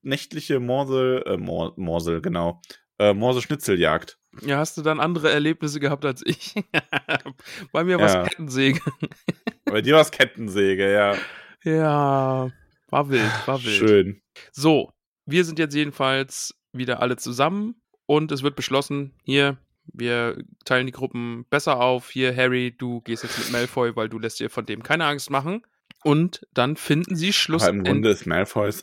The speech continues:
Speaker 1: Art, Neville Angst zu machen, ja auch nur ein Weg, äh, seine eigene Angst zu kompensieren und zu kanalisieren in diesem Moment,
Speaker 2: Eh,
Speaker 1: ne?
Speaker 2: also
Speaker 1: Seine
Speaker 2: der hat ja
Speaker 1: eigene
Speaker 2: auch völlige Angst die ganze Zeit, ne? Also
Speaker 1: Also
Speaker 2: da,
Speaker 1: das
Speaker 2: ja.
Speaker 1: überspielt er ja damit.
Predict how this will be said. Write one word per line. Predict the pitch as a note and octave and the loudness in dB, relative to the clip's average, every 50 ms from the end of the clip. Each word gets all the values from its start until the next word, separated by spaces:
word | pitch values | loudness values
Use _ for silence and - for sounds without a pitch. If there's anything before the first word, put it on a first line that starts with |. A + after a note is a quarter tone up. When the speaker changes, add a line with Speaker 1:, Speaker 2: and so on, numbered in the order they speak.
| - - | -10 -8
Speaker 1:
Art, | F2 E2+ F2+ G#2+ A2 - | -2 0 0 0 0 -2
Neville | G2 E2+ F2+ F#2+ G2+ - | -4 -4 -2 -2 -4 -4
Angst | - F#2 G#2 G#2 - - - | -4 -6 -8 -8 -8 -8 -8
zu | - G#2 | -6 -6
machen, | F#2+ F#2+ F#2+ - - G#2 G2+ | -4 -4 -6 -6 -6 -6 -4
ja | G2 F#2+ F#2+ | -2 0 0
auch | G2+ F#2+ - - | 0 -2 -4 -6
nur | F#2+ F#2 F#2+ G2+ | -8 -6 -6 -6
ein | G#2 G2+ F#2+ F2+ - | -6 -6 -6 -6 -4
Weg, | G2 G2 G#2+ G#2+ - - - - - - _ _ | -2 -2 -2 -2 -4 -10 -20 -20 -20 -20 _ _
äh, | - G2+ G2 F#2+ F#2+ | -2 0 0 0 2
seine | F#2 G2 F#2+ F#2+ F2+ - - | 0 0 0 0 -2 0 0
eigene | G2 G2+ G2+ G2+ G#2 F#2+ F2+ - | 0 0 0 0 -2 -2 -2 -2
Angst | - F2 F#2 F#2 - - - | -4 -4 -6 -6 -8 -10 -10
zu | - - | -10 -10
kompensieren | - - G2 F2 E2+ G#2+ F2+ F2 E2+ F2 G2+ G#2 F#2 E2+ E2+ | -8 -8 -8 -8 -6 -6 -8 -6 -6 -2 2 2 2 2 0
und | E2 E2 | -4 -6
zu | - F2 | -8 -10
kanalisieren | - - F2+ F2 F2 F2 E2+ E2 F#2 F#2+ G2+ F2+ E2+ | -6 -4 -2 -2 -2 -2 -4 -4 0 2 4 4 4
in | E2 D#2+ D#2 | 2 -2 -6
diesem | D2 C3+ D#2 E2 | -8 -8 -8 -6
Moment, | D#2+ D#2+ D#2+ D#2+ D#2 D#3 | -6 -6 -4 -4 0 0
Speaker 2:
Eh, | C#3 C3+ A#2 - | 0 0 0 -2
Speaker 1:
ne? | - E2+ | -4 -2
Speaker 2:
also | F2 E2+ C#3+ | -2 -2 -2
Speaker 1:
Seine | C#3+ - | -2 0
Speaker 2:
der | C#3 B2+ - | 0 0 0
hat | C#3+ E3+ | 0 0
ja | E3+ A#2+ | 0 2
Speaker 1:
eigene | G#2 - - E2+ | 2 0 -2 -4
Speaker 2:
auch | |
völlige | F2 - - D3 D3 C#3+ C3+ C3 B2+ F2 | -6 -4 -2 -2 -2 -2 0 0 0 0
Angst | A2 B2+ B2+ - - | 0 -2 -6 -8 -10
die | - | -10
ganze | G#2 F#2 G2+ G2+ - A2 | -10 -10 -10 -12 -12 -6
Zeit, | - - A2+ G2 G2 - - | -2 0 0 0 0 -2 -2
ne? | B2 B2 | 0 2
Also | A#2+ A#2+ B2 | 2 0 0
Speaker 1:
Also | A2+ - B2+ F#2 | 0 0 2 2
Speaker 2:
da, | - B2+ | 2 2
Speaker 1:
das | B2 A#2+ A#2+ A#2+ A#2+ A#2 | 2 2 0 -2 -4 -6
Speaker 2:
ja. | - | -2
Speaker 1:
überspielt | G2+ G2+ F#2+ - - - - A#2 A2 | 0 2 4 2 2 0 -4 -4 0
er | B2+ G#2 | 2 2
ja | F#2 F2 | 2 2
damit. | F2 F2 F2 F2+ E2+ | 2 0 -4 -6 -10